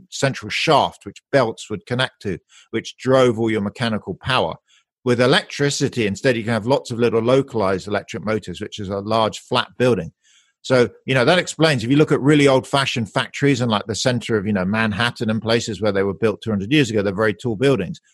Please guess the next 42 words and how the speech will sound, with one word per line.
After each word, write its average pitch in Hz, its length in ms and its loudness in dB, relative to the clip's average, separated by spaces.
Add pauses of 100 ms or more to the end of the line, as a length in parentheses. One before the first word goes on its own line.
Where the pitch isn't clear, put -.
(120)
Modern 151 240 4
factories 110 440 -6
are 107 60 -2
low-slung, 120 720 0
massive 110 380 -6
sheds. - 500 -4 (360)
But 117 80 -4
of 110 120 -4
course, 127 380 0 (220)
when 139 160 2
electricity 135 540 0
came 127 260 -2
in, 156 120 2
it's 113 140 -4
very 123 220 2
hard 123 360 0
to 107 100 -8
reshape 113 840 -2
all 113 100 0
those 95 240 0
buildings, 101 460 2
and 98 80 -2
it - 80 -20
takes 110 240 0
decades. 104 540 -2
And 101 100 -2
it's 98 120 -2
kind 131 220 0
of 107 120 0
like 113 240 2
that 107 180 0
with 92 140 -6
reshaping 101 720 -2 (340)
the 110 100 2
management 113 500 0
and 107 40 2
organizational 101 640 0
structures 90 500 -6
of 82 100 -14
society. 95 500 -4
I - 60 -8
think - 280 -2